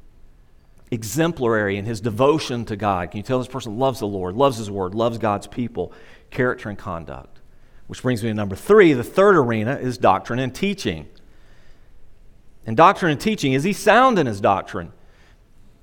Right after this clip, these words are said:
And when we say sound, not can he make a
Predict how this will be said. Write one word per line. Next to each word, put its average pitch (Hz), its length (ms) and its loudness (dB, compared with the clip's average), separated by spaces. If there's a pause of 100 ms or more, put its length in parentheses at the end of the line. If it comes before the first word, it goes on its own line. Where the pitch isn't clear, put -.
(280)
And 135 120 -4
when 175 140 2
we 170 80 2
say 180 200 4
sound, 202 420 4
not 175 220 4
can 180 160 2
he 185 120 4
make 165 540 6
a 160 200 6